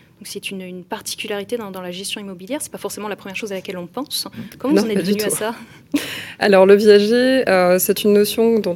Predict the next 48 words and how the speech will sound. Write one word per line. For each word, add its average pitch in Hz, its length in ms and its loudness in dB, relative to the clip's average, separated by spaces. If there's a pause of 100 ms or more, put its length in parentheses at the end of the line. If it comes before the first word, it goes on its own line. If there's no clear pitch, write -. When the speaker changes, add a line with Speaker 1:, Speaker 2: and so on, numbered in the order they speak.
Speaker 2:
on 180 100 -4
parle 190 200 0
depuis 165 220 -8
très - 200 -2
longtemps. 190 380 -2 (120)
Euh, 160 680 -2
j'ai 175 140 -8
eu 180 60 -2
l'occasion, 185 520 0
comme 165 300 -6
beaucoup 175 240 -14
de - 60 -18
personnes, 190 400 -4
de 175 100 -6
voir, 175 340 -2
euh, 156 100 -4
le 156 80 -4
film 190 220 -2
Le 190 80 0
Viager, 175 520 -2
euh, 165 100 -4
quand 156 160 -8
j'étais 165 180 -14
beaucoup 175 240 -18
plus - 140 -14
petite, - 420 -16 (460)
avec 165 320 -2
une, 170 180 -2
euh, 156 240 2
volonté 190 480 2
en 180 80 2
général 180 400 -2
des 175 160 -2
gens 185 220 -2
de 165 80 -4
toujours 180 260 -12
considérer 175 480 -2
le 170 80 -4
viager 165 460 -4
comme 160 200 -12
quelque 156 240 -16
chose 165 360 -14
de 147 160 -14
très - 260 -10
mal 180 260 0
et 160 80 -4
très - 200 -6
mauvais. 165 360 -2